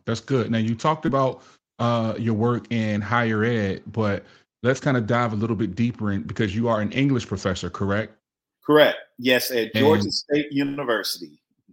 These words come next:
Speaker 1: Georgia State University. And also you are, uh, you do a lot of work in the African diaspora studies, which is very unique. And I think that's very dope.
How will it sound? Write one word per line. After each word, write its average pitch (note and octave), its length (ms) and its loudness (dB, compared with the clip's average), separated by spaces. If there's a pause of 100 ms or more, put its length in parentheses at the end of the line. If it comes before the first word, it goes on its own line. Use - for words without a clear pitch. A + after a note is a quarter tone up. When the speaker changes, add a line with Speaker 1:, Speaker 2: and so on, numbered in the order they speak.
(340)
Speaker 1:
Georgia A#2 240 -2
State A2+ 240 -2
University. G#2 760 -2
And A2+ 180 -2
also A#2+ 360 0
you A#2 240 0
are, G#2+ 400 0 (320)
uh, G#2 180 -2
you A2 100 0
do B2 140 4
a - 20 2
lot G#2+ 200 2
of A2 100 0
work G#2+ 340 0
in G#2 420 -2
the G2+ 240 -2
African A2 440 -2
diaspora G2+ 520 0
studies, F#2+ 420 -2
which G2 200 -4
is F2 80 -10
very G#2 300 0
unique. F#2+ 420 0
And G2 100 -4
I G2 40 -2
think G2 180 -6
that's G#2 180 -4
very G2+ 260 -2
dope. G2+ 420 -2